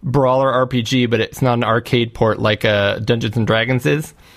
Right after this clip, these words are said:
It is actually a, you know, a brawler R P G where you, you save in between and you keep playing until you beat the game. It's, you know, without talking about it too much,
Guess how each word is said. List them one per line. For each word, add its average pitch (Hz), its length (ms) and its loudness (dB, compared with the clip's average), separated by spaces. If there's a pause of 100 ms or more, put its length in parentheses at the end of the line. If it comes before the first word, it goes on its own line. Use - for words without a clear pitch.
(480)
It 117 120 4
is 113 160 2
actually 113 360 2
a, 110 340 0
you 123 120 0
know, 104 100 2
a 101 40 0
brawler 113 400 2
R 113 140 2
P 113 140 0
G 110 260 2
where 107 180 2
you, 104 180 0 (120)
you 113 180 2
save 117 540 -2 (120)
in 127 120 0
between 120 420 0 (540)
and 110 160 0
you 110 300 0 (340)
keep 123 220 -2
playing 113 300 2
until - 720 -2
you 107 60 0
beat 113 160 -2
the - 80 -2
game. 123 260 0 (280)
It's, - 440 -6 (1080)
you 113 60 -2
know, 95 80 -2
without 113 260 0
talking 113 280 0
about 101 260 0
it - 120 -4 (280)
too 190 140 0
much, - 320 -2